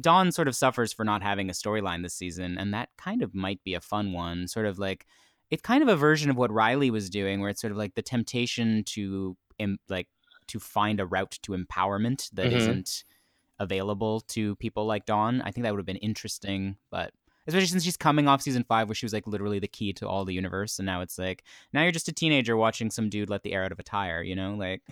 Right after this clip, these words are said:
Speaker 2: Downgrade.
Speaker 1: <laughs> Anyway, okay, so they head to the, um, the, wait, no, they're engaged. Giles starts stressing Xander out.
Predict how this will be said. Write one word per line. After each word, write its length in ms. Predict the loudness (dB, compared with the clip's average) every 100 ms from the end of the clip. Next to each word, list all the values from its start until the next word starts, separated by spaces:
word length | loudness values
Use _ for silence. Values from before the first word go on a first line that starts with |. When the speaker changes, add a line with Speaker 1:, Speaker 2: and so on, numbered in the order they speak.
| 8
Speaker 2:
Downgrade. 520 | 8 10 12 12 12 8 4
Speaker 1:
<laughs> 200 | 0 2
Anyway, 340 | 2 6 6 6 4
okay, 240 | 4 4
so 160 | 2 4
they 140 | 6
head 240 | 6 2
to 100 | 0 2
the, 360 | 6 6 6
um, 520 | 4 2 2 2 0 -2
the, 180 | -4 -4 -10 _ _ _ _
wait, 260 | -4 -4 -6 _
no, 260 | -4 -4 -6 0
they're 160 | 4
engaged. 480 | 6 8 8 6 2 0
Giles 300 | 4 4 4
starts 260 | 0 0
stressing 540 | -2 0 0 0 0 0
Xander 300 | -2 -2 0
out. 420 | 4 4 2 -4